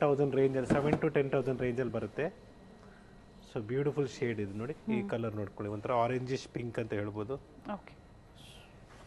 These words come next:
Speaker 2: ಇದು ಕಲರ್ ಚೆನ್ನಾಗಿದೆ.
Speaker 1: ಎಸ್, ಗ್ರೀನ್ ಶೇಡ್. ಕಲರ್ಸ್ ತುಂಬ ಇದೆ, ಡಿಸೈನ್ಸ್ ವೆರೈಟೀಸ್ ತುಂಬ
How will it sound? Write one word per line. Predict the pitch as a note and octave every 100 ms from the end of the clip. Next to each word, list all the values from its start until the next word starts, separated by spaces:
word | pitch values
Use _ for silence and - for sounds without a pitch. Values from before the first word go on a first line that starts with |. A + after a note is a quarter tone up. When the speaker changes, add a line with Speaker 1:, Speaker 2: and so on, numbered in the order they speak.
| - - - - - - - - - - -
Speaker 2:
ಇದು | A3 A3+
ಕಲರ್ | F#3+ F#3 -
ಚೆನ್ನಾಗಿದೆ. | E3 E3 D#3 F#3+ - A2
Speaker 1:
ಎಸ್, | - - - - - - G#2+
ಗ್ರೀನ್ | B2 C#3+ C3
ಶೇಡ್. | - D3+ - - - - - - - - - - - - - - - - - - - - -
ಕಲರ್ಸ್ | E3 F3+ - D#3+
ತುಂಬ | D#3+ D3
ಇದೆ, | C#3 C3
ಡಿಸೈನ್ಸ್ | C3 D3+ D3 A#2+ A#2
ವೆರೈಟೀಸ್ | C3+ D3+ D#3+ - D3
ತುಂಬ | C3+